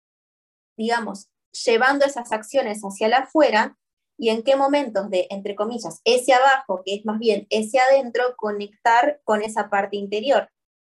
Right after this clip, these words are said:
Ahora, todo esto yo lo llevo mucho también a las mujeres. ¿Por qué?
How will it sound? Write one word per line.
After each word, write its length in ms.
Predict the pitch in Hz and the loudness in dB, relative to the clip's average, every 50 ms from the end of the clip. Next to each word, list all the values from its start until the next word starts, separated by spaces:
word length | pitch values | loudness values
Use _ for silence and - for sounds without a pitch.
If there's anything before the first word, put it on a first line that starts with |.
| _ _ _ _ _ _ _ _ _ _ _ _ _ _ _ _ _ _ _ _ _ _ _ - | _ _ _ _ _ _ _ _ _ _ _ _ _ _ _ _ _ _ _ _ _ _ _ 2
Ahora, 480 | 226 240 262 262 247 220 196 180 - _ - | 4 4 4 4 4 2 0 -2 -4 _ 0
todo 320 | 294 294 294 294 294 294 | 2 4 4 4 4 4
esto 640 | 285 294 294 294 - _ _ _ - 262 269 294 311 | 2 0 -2 -2 -4 _ _ _ -8 -6 -6 -6 -8
yo 160 | 302 - 254 | -8 -10 -10
lo 120 | 254 262 269 | -8 -6 -8
llevo 280 | 269 - 269 262 254 247 | -6 -4 -4 -4 -4 -4
mucho 460 | 240 262 277 269 - - 294 302 294 - | -6 -8 -8 -6 0 2 2 2 2 2
también 280 | 226 220 220 233 254 269 | -2 -2 -2 -2 -2 -2
a 60 | 262 | 0
las 160 | 254 233 214 | -2 -2 -6
mujeres. 600 | 214 202 - - 214 185 - - - - - _ _ _ _ _ _ _ _ _ _ _ _ _ _ _ _ | -6 -12 -10 -6 -6 -6 -6 -8 -12 -18 -20 _ _ _ _ _ _ _ _ _ _ _ _ _ _ _ _
¿Por 320 | - 214 214 208 214 214 | 2 2 4 2 0 -4
qué? 300 | - 208 185 175 - _ | -2 -2 -2 -2 -4 _